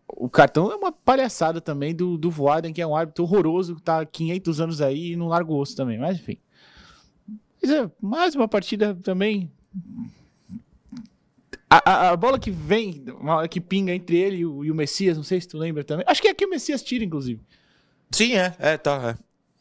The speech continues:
Speaker 1: Eles ficam numa indecisão
Speaker 2: É
Speaker 1: de
Speaker 2: porque a bola vai no lado esquerdo, que é onde esse aí deveria estar, né?
Speaker 1: Cara, inacreditável, inacreditável.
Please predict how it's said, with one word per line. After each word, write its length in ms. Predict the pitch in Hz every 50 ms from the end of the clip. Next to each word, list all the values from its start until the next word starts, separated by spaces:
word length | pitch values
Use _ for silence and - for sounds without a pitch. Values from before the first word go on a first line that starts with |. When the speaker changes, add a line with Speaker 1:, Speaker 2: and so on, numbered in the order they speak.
| _ _ -
Speaker 1:
Eles 280 | 208 233 302 349 349
ficam 280 | - - 302 - - 294
numa 220 | 254 269 285 277
indecisão 540 | 254 214 240 240 - - 214 160 185 214 233
Speaker 2:
É 20 | 233
Speaker 1:
de 60 | 208
Speaker 2:
porque 120 | 180 190
a 40 | 196
bola 180 | 170 208 226 208
vai 140 | 190 220
no 80 | 240 254
lado 120 | 233 254
esquerdo, 380 | 277 262 - 220 226 220 165 123
que 80 | - 139
é 40 |
onde 160 | 143 160 165 180
esse 140 | 175 - 190 190 185
aí 160 | 180 170 175
deveria 300 | 170 175 180 185 190 196
estar, 280 | 185 - - 147 143 123
né? 100 | 127 131
Speaker 1:
Cara, 240 | 294 269 233 196
inacreditável, 1000 | 208 214 262 320 294 226 - 277 254 240 240 220 - - 175 170 175 156 131 143
inacreditável. 720 | 175 208 214 196 - 180 170 143 135 - 123 120 120 117 120